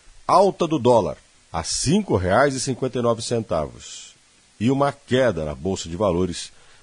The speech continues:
de três vírgula vinte e oito por cento. Essa é a resposta mais clara de que as medidas assustam investidores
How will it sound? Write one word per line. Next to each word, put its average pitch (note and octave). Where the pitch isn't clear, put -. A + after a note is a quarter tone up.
de F#2
três G#2
vírgula F#2+
vinte F2
e F2+
oito E2+
por E2
cento. C2
Essa G#2+
é -
a F#2
resposta G#2
mais A2+
clara G#2
de D2
que -
as F2
medidas F2+
assustam G3+
investidores C#3+